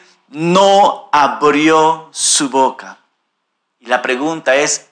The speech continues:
¿y cómo lo hizo? ¿Cómo lo hizo que no dijo nada? Jesucristo dejó todo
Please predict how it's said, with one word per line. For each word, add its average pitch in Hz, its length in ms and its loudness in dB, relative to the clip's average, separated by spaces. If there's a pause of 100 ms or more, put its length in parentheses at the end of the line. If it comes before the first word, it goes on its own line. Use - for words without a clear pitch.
(120)
¿y 147 380 -8
cómo 208 600 2
lo 160 300 -2
hizo? - 380 -10 (2000)
¿Cómo 285 360 4
lo 254 220 6
hizo 247 440 2
que 202 140 2
no 240 300 2
dijo 240 360 2
nada? 220 720 0 (1400)
Jesucristo 226 1040 0
dejó 226 760 0
todo 214 760 2